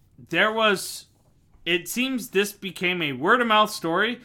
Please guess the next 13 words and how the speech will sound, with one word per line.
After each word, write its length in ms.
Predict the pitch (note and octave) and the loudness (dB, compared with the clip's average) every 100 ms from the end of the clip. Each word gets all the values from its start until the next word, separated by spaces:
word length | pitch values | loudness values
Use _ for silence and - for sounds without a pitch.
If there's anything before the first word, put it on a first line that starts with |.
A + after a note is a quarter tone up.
| _ - | _ -12
that 80 | |
was 140 | C3 B2+ | -12 -10
passed 340 | - F#3+ G3+ | 2 2 2
down 220 | A3 G3+ | 0 0
through 180 | F#3+ G#3+ | -2 -6
the 100 | F3+ | -4
years 540 | D3 E3+ A3+ B3+ - - | -2 -2 -2 -6 -12 -14
and 400 | D3+ F3+ F#3+ D#3+ B2 | -6 -6 -6 -12 -8
just 320 | F#3 F#3+ - | -6 -6 -6
assumed 440 | G3 - G#3 A#3 | -6 -4 -4 -4
to 60 | A#3 | -4
be 160 | B3 | -4
true. 340 | B3 D4 D4+ | 0 2 2